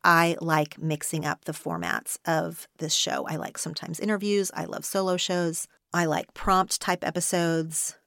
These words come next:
I like book conversations. Like, I like all of these things. And so I, I wasn't planning on cutting any of them,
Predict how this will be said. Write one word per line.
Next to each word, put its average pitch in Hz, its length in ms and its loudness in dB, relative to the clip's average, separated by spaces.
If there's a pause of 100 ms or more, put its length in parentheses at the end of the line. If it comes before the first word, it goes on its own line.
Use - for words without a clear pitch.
(120)
I 180 140 8
like 170 240 4
book - 200 0
conversations. - 680 -4
Like, 165 200 -2
I 190 180 8
like 175 340 2
all 165 160 2
of 175 100 -2
these 190 240 -4
things. 175 400 -2
And 170 180 -2
so 165 520 0 (100)
I, 185 180 6
I 185 100 4
wasn't 196 300 0
planning 170 380 0
on 156 460 0 (400)
cutting 233 500 4
any 165 240 -2
of 165 140 -6
them, - 460 -6